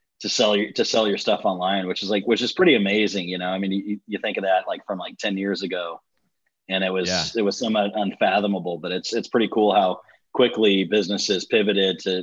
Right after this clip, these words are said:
Speaker 1: to save their, their brick and mortar locations, um,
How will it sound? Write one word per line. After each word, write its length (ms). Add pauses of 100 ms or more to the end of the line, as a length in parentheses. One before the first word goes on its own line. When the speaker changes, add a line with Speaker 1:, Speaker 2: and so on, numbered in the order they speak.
(120)
Speaker 1:
to 100
save 460
their, 320 (340)
their 100
brick 240
and 140
mortar 340
locations, 880
um, 300